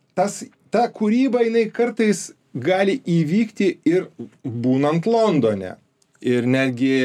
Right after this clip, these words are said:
a, būnant Niujorke. Ir suprantat, kuo labiau įsitraukia tie žmonės į tą kūrybą, į bendrus projektus įvairius, kažkokius tai, a, e, bendras įmonės,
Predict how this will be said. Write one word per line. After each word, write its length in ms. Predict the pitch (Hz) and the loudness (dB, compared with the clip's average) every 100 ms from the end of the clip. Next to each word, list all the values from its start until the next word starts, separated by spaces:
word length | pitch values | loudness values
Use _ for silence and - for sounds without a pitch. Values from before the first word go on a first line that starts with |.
| 127 | 0
a, 600 | 127 123 123 120 117 117 | 0 0 2 2 2 0
būnant 400 | 113 127 135 143 | 0 0 0 0
Niujorke. 540 | 180 208 185 - 95 - - _ _ _ _ _ - | -2 0 -2 -4 -8 -8 -20 _ _ _ _ _ -4
Ir 160 | 170 - | -2 -2
suprantat, 460 | - 220 240 170 - | -4 -2 -2 -4 -4
kuo 220 | 214 214 | -2 0
labiau 460 | - 151 156 214 170 | 0 0 2 0 0
įsitraukia 640 | - 170 208 254 269 214 | -4 -6 -2 0 0 0
tie 80 | 180 | 0
žmonės 440 | 156 165 156 131 143 | 0 0 0 0 -2
į 40 | |
tą 120 | 139 | -4
kūrybą, 460 | 135 131 147 139 110 | 0 0 2 2 0
į 60 | 107 | 0
bendrus 460 | 135 147 160 196 - | 0 0 -2 -4 -4
projektus 800 | 131 143 156 147 139 - 123 - | 0 2 2 2 0 -4 -6 -2
įvairius, 460 | 127 127 123 110 - | 0 2 2 -2 -2
kažkokius 540 | 120 - 123 127 - | -6 -2 -4 -4 -4
tai, 140 | 156 151 147 139 - - | 0 2 0 -4 -18 -20
a, 480 | - 127 127 127 127 | -4 -2 0 0 0
e, 240 | 127 127 123 | -2 -2 -2
bendras 500 | 117 139 139 175 170 | 2 0 2 0 -2
įmonės, 680 | - 175 175 147 135 123 117 | -2 0 2 2 2 0 -2